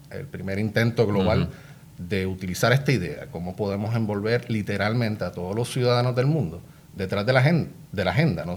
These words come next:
Speaker 1: no meramente los gobiernos. O sea que fue muy exitoso esos objetivos de desarrollo del milenio, por ejemplo, en reducir la pobreza extrema en el mundo a más de un cincuenta por ciento, este, reducir la incidencia de casos de V I H, sida
Speaker 2: Ujú.
Speaker 1: particularmente,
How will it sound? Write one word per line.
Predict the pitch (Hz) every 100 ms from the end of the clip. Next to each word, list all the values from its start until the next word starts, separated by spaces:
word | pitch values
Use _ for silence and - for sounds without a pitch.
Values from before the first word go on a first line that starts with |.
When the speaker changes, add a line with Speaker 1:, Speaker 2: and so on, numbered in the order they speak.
| -
Speaker 1:
no | 95
meramente | 101 110 110 117 123 113
los | 90
gobiernos. | 82 80 87 78 71 69 - - - - - - - - -
O | 85
sea | 101 92 113
que | - 101 92 92 - - - - - - -
fue | -
muy | 113 131
exitoso | 143 143 139 131 - 90 - - - - -
esos | 92 - 113
objetivos | 120 117 113
de | 107
desarrollo | 110 113 107 107
del | 110
milenio, | 127 117 98 110 139
por | 117 92
ejemplo, | 87 98 101
en |
reducir | 95 90 85 92
la | 95
pobreza | 92 92 95 101
extrema | 101 90 90
en |
el | 87
mundo | 98 117 107 95
a |
más | 92 87
de |
un | 98
cincuenta | - 98 95 98 95
por | -
ciento, | - 113 95 - 120 - - - - -
este, | 90 87 - 90
reducir | 92 87 82 90 85
la | 90
incidencia | 87 92 87 92 87
de | 82
casos | - 85 - 87
de | 85
V | 82 85
I | 87
H, | 87 - -
sida | - 120 104 92
Speaker 2:
Ujú. | 123
Speaker 1:
particularmente, | 98 87 82 85 87 98 92 -